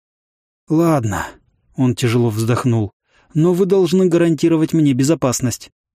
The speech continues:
если это будет в моих силах. У меня ваше слово».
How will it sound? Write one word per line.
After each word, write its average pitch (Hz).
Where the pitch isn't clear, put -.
если 123
это 135
будет 123
в -
моих 127
силах. 107
У 160
меня 208
ваше 202
слово». 156